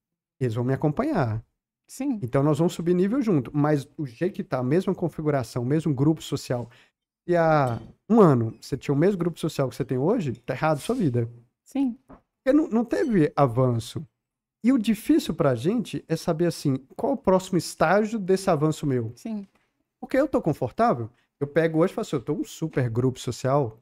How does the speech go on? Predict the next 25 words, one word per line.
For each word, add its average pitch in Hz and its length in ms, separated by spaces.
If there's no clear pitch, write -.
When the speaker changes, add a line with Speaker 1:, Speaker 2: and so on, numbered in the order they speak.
Speaker 1:
mas - 80
se - 60
daqui 135 180
a 269 40
um 247 60
ano 143 100
eu 120 40
tiver 127 160
o 127 40
mesmo 143 260
grupo 127 200
social, 117 300
tá 170 120
errado." 127 460
Agora, 175 300
essa 190 240
turma 240 280
subiu 151 420
cem 175 260
por 156 120
cento 190 300
nunca, 117 380
não 120 100
tem 160 160
como. 131 340